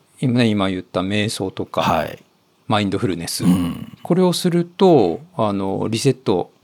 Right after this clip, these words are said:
Speaker 1: するというのは、
Speaker 2: うん。
Speaker 1: まさにそういうことですよね。
Speaker 2: ですね。
Speaker 1: 脳の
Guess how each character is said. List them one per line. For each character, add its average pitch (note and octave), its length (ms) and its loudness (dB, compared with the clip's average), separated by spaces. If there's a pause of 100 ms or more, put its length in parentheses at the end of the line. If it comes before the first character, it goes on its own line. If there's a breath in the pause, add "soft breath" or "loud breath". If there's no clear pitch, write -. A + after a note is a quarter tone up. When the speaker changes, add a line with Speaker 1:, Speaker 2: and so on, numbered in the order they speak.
(320)
Speaker 1:
す - 160 0
る B2 100 0
と G#2+ 140 -2
い F#2 120 -2
う F2+ 40 -4
の E2+ 160 -6
は、 A#2 240 4
Speaker 2:
う B2+ 40 6
ん。 G2 300 2
Speaker 1:
ま E2+ 80 -4
さ - 80 0
に F#2+ 80 -2
そ - 80 0
う C3 40 6
い - 20 2
う - 20 -2
こ B2 120 -2
と C3+ 80 0
で - 100 -6
す - 100 -12
よ F#2+ 80 -12
ね。 A2+ 100 -8
Speaker 2:
で A2+ 120 4
す - 180 -6
ね。 E3 360 0
Speaker 1:
脳 B2 680 2
の D#3+ 460 0